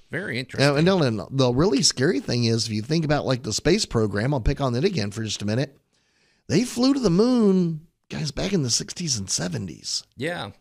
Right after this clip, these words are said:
Speaker 1: The, the, you know, we need to, we need to, every one of us needs to recapture that, you know, all human beings, we're, we're capable of
Speaker 2: That
Speaker 1: achieving
Speaker 2: can do
Speaker 1: great things.
Speaker 2: amazing spirit of just getting out there and, you know,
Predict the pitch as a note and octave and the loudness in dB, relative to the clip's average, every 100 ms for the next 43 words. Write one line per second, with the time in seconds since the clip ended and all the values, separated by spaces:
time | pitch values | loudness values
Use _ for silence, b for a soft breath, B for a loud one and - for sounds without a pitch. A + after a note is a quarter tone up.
0 | _ - G#2 D#2 A#2 - F3 F#3+ E3+ B3 | _ -12 -12 -10 -12 -6 -4 -4 -6 -6
1 | C#4 G#3+ D#3 D3 E3 E3 B2+ - D#3+ G#3 | -8 -10 -10 -10 -10 -10 -10 -6 -4 -4
2 | G3+ F#3 E3+ C#3 B2 B2 G#2+ A2 A2+ B2+ | -4 -4 -4 -4 -6 -8 -8 -8 -8 -8
3 | - A2+ G#2+ - G2+ F#2 F#2 F#2 - A#2+ | -4 -4 -6 -10 -10 -10 -12 -12 -10 -10
4 | G#2+ G2+ A#2+ D#3+ F3 C#3+ B2+ G#2+ A2+ G2 | -8 -8 -6 -4 -4 -6 -10 -12 -12 -14
5 | G2 A#2 G#2+ _ B2 A2 - F3 - G#2 | -16 -16 -18 _ -18 -18 -10 -10 -10 -14
6 | F2+ E2+ - _ _ - D#3+ D#3 G2+ - | -16 -18 -20 _ _ -6 -2 -2 -2 0
7 | F#3 C#4 E4+ G#3+ C3+ G3+ G#3 C#3 B2+ D3 | 4 4 4 4 4 6 6 4 4 4
8 | F3+ D#3 E3 C3 - - C#3 D3 E2 - | 4 2 2 2 2 2 2 2 0 -6
9 | - A#2 A#2 G2+ C#3 C#3+ D#3 D3+ B2 B2 | -8 -2 -2 0 -2 -2 -2 0 0 -2
10 | B2+ - B2 B2 G#2 G2+ G2+ F2+ F2 C3 | -2 -2 0 0 0 -4 -4 -6 -8 -6
11 | G#2+ | -6